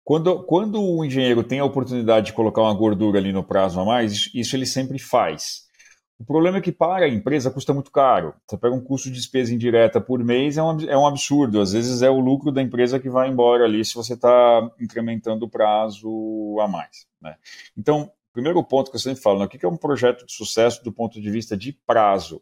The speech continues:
né? É que você consiga concluir o prazo e consiga estabelecer as metas intermediárias que você desenhou lá no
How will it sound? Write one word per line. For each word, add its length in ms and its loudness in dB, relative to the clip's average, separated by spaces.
né? 260 -10
É 60 -8
que 80 -4
você 100 -2
consiga 420 -2
concluir 400 -2
o 80 0
prazo 680 2
e 120 -4
consiga 360 -4
estabelecer 640 2
as 120 2
metas 300 0
intermediárias 720 2
que 100 -10
você 360 0
desenhou 500 0
lá 200 2
no 840 0